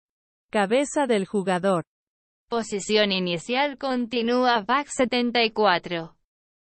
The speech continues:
Speaker 1: Setenta y tres.
Speaker 2: Guía deportiva.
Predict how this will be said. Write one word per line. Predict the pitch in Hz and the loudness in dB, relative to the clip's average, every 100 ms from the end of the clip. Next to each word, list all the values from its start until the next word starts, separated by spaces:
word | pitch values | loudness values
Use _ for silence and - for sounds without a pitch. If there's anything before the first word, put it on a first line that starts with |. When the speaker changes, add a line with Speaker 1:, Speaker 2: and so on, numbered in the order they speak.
| _ _ _ | _ _ _
Speaker 1:
Setenta | - 220 - 220 208 208 196 | -2 0 2 0 0 0 -2
y | 196 | -2
tres. | 247 233 180 151 - _ _ _ _ _ - | 0 0 0 -4 -12 _ _ _ _ _ -18
Speaker 2:
Guía | 202 269 277 | -12 -8 -6
deportiva. | 254 254 240 220 202 185 175 180 170 | -4 -4 -2 0 0 0 0 -2 -2